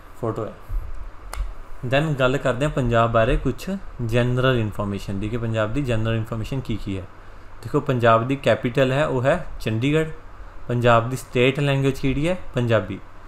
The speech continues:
ਜਿਵੇਂ ਇੰਡੀਆ ਦੀ ਆਪਾਂ ਸੁਣਦੇ ਹਾਂ national language ਹੈ, ਉਵੇਂ ਪੰਜਾਬ ਦੀ state language ਹੈ।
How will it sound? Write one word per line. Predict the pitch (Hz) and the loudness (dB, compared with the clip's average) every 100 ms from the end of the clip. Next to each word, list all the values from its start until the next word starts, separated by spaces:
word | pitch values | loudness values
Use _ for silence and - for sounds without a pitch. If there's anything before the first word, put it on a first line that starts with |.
| - - - - | -16 -12 -12 -8
ਜਿਵੇਂ | 123 120 147 | -2 4 4
ਇੰਡੀਆ | 156 127 127 135 | 4 2 4 4
ਦੀ | 139 | 6
ਆਪਾਂ | 151 139 139 | 2 2 0
ਸੁਣਦੇ | 135 117 135 | 0 0 2
ਹਾਂ | 139 | 2
national | 113 110 - 147 | 2 2 2 2
language | 131 120 123 113 | 2 2 0 2
ਹੈ, | 139 170 - - | -2 -2 -12 -6
ਉਵੇਂ | 127 | -4
ਪੰਜਾਬ | 127 120 113 | -2 2 2
ਦੀ | 131 | 2
state | 156 131 113 | -2 0 2
language | 110 101 95 | 0 -2 -4
ਹੈ। | 101 | -8